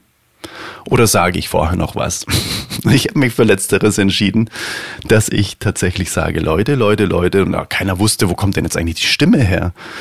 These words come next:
Ich so, "Ich falle jetzt dann gleich um. Ich glaube, wir müssen das, wir müssen das kurz unterbrechen." <laughs> Und ich habe da auch super viele nette Leute kennengelernt, die gesagt haben, das war das einzig Richtige, was du machen konntest, weil was willst du machen?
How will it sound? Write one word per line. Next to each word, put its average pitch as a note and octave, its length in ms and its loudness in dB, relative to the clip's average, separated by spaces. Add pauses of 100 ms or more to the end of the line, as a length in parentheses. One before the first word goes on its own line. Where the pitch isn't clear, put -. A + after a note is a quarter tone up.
(160)
Ich - 80 -8
so, F#2 180 2
"Ich F#2+ 200 0
falle A#2+ 220 2
jetzt C3 140 -2
dann A2 140 2
gleich G#2+ 220 2
um. A2 440 2
Ich G#2+ 140 -4
glaube, G2 260 4
wir G2 80 2
müssen G#2+ 300 2
das, - 240 0
wir G#2 80 0
müssen G#2 220 -2
das G#2+ 140 -2
kurz G#2 200 0
unterbrechen." - 680 -2
<laughs> - 60 -8 (2250)
Und G2 220 4
ich F#2 80 -2
habe A#2+ 100 0
da G2 80 2
auch F2+ 140 2
super F#2+ 260 0
viele F#2 260 0
nette F2+ 280 2
Leute F#2+ 300 2
kennengelernt, F2+ 580 2
die E2 60 -4
gesagt F2+ 340 -2
haben, F#2+ 80 2
das F2+ 120 -2
war F#2 80 0
das - 120 -2
einzig - 280 -2
Richtige, G2 380 0
was F#2 120 -2
du - 100 -2
machen G#2+ 280 0
konntest, F2+ 480 -4
weil F2 160 2
was F#2 160 0
willst C3+ 200 2
du C3 40 0
machen? C3 360 0